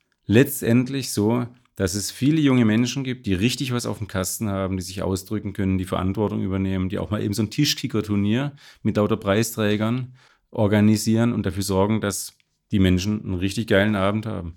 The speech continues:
Also wieder ein Positivbeispiel. Nehmt's bitte einfach an. So, wenn wir es jetzt geschafft haben, dass ein junger Mensch sich bei uns für einen Ausbildungsplatz bewirbt und wir einig geworden sind, dass die Ausbildung beginnt,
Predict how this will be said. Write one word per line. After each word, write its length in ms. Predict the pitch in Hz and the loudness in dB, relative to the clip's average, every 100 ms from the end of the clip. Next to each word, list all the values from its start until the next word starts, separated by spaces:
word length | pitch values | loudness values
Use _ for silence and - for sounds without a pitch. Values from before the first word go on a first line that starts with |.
| _ - | _ -8
Also 320 | 101 107 98 | 0 2 4
wieder 180 | 123 131 | 2 4
ein 180 | 113 107 | 0 0
Positivbeispiel. 1000 | 98 92 95 90 - 90 82 - 80 82 _ _ _ _ | 0 -2 -4 -10 -10 -10 -10 -12 -16 -16 _ _ _ _
Nehmt's 680 | - 101 139 165 - - - | 2 6 6 4 -4 -12 -4
bitte 220 | - 104 101 | 0 2 2
einfach 280 | 90 101 | 2 0
an. 280 | 82 80 82 _ _ _ _ _ _ _ _ | -6 -8 -10 _ _ _ _ _ _ _ _
So, 160 | - 104 | 2 6
wenn 160 | 120 143 | 8 10
wir 140 | 151 | 8
es 100 | 143 | 6
jetzt 260 | 139 - 123 | 2 2 0
geschafft 440 | 113 131 131 - | 2 4 2 2
haben, 320 | 143 110 98 | 2 4 2
dass 200 | 95 - | 0 -2
ein 400 | 101 98 92 95 | 0 2 2 0
junger 240 | 107 117 110 | 2 4 6
Mensch 300 | 110 127 127 | 4 4 0
sich 220 | 123 - | -4 -2
bei 100 | 104 | -2
uns 440 | 117 117 120 - - _ - | 2 0 0 -6 -12 _ -18
für 140 | - 101 | -4 -2
einen 80 | |
Ausbildungsplatz 1200 | 92 117 117 - 117 110 107 - - 101 98 - | 2 2 2 2 2 4 2 0 -2 -2 -2 -8
bewirbt 580 | - 92 85 117 143 143 | -4 -4 2 2 0 -4
und 300 | 104 90 - | -8 -8 -8
wir 160 | - 95 | -6 -2
einig 400 | 92 110 127 127 | 2 4 4 2
geworden 400 | 117 110 113 110 | 0 2 0 0
sind, 240 | 113 113 | -2 -4
dass 120 | 101 - | -4 -8
die 100 | - | -6
Ausbildung 580 | 107 98 107 95 90 | -6 -4 -4 -2 -2
beginnt, 440 | 95 90 101 107 | -4 -6 -4 -4